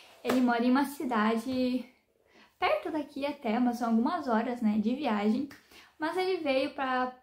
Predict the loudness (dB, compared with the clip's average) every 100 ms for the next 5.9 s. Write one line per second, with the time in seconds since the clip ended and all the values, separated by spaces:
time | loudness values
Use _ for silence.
0 | _ -8 -4 -2 -2 -2 0 2 4 6
1 | 6 4 2 -2 -6 -4 -4 -2 -2 -2
2 | -2 0 0 -2 -6 -6 -2 0 0 -2
3 | -6 -4 -2 -2 -4 -6 -2 0 0 -2
4 | -2 -2 4 4 4 0 -2 0 2 2
5 | -2 -4 -4 0 0 2 4 4 2